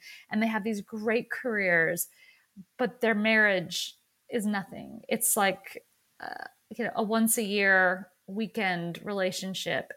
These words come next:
And it's a text that's really thinking about what the priorities are in people's lives in an age where the idea of a career,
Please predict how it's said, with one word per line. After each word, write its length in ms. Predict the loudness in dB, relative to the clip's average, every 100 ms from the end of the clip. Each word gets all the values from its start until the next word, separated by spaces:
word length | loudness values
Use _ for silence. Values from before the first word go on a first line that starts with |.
| 0
And 400 | 4 4 2 -4 -14 _ _ -20 -20 _ _ -4
it's 320 | 0 0 0
a 60 | -4
text 420 | 0 0 0 2
that's 220 | 2 2
really 220 | 4 4
thinking 340 | 4 0 -2 0
about 360 | 4 4 4 -2 -16 _ _ _ _ _ -12
what 340 | 0 2 2
the 60 | -2
priorities 720 | -2 0 2 2 0 -2 -2
are 360 | 0 2 2 0
in 160 | 0 -2
people's 460 | -4 -4 -2 0
lives 500 | 2 4 6 4 2 -2
in 120 | 0
an 140 | 0 0
age 560 | 2 2 2 0 -6 -12 -20 -20 -4
where 460 | 4 6 8 8 6 2
the 100 | 2
idea 320 | 2 2 2
of 80 | 2
a 60 |
career, 640 | 0 -2 2 6 6 4